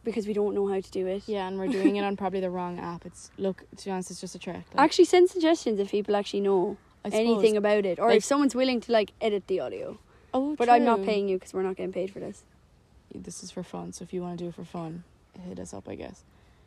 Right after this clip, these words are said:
Speaker 1: So it would be Caitlin, Caitlin, and other audio editor.
Speaker 2: Yeah.
Speaker 1: We'll credit you in the bio thing.
Speaker 2: Yeah.
Speaker 1: Um. Anyways, we're kinda talking about basically that, you know, in these situations, like, when there's movies or documentaries made about murderers or serial killers,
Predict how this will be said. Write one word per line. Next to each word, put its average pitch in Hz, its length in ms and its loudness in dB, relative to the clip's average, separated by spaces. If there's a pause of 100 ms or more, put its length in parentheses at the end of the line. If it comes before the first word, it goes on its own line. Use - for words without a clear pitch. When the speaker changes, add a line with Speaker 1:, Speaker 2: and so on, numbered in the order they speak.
(120)
Speaker 1:
So 220 200 0
it 190 60 0
would 196 100 2
be 202 140 -4
Caitlin, 180 520 -4
Caitlin, 202 500 -6
and 180 300 -8
other 175 380 -6 (160)
audio 185 320 -8
editor. 139 440 -10 (120)
Speaker 2:
Yeah. - 180 -10
Speaker 1:
We'll 185 120 -4
credit 190 320 -4
you 175 80 -2
in 180 100 -4
the 180 60 -6
bio 180 280 -6
thing. 196 240 -10 (100)
Speaker 2:
Yeah. 196 320 -12 (320)
Speaker 1:
Um. 220 360 2 (100)
Anyways, 220 500 -4 (380)
we're 277 120 2
kinda 311 180 2
talking 330 280 0
about 254 120 -6 (340)
basically 214 800 -2 (340)
that, 196 300 4 (560)
you 254 100 -2
know, 233 260 0
in 247 320 0
these 226 380 -6
situations, 220 540 -4
like, 190 140 -4
when 202 140 -4
there's 196 160 -4
movies 220 320 -6
or 196 40 -4
documentaries 208 600 -6
made 202 200 0
about 190 220 -2
murderers 196 540 -2
or 185 160 -2
serial 190 280 -4
killers, 175 400 -8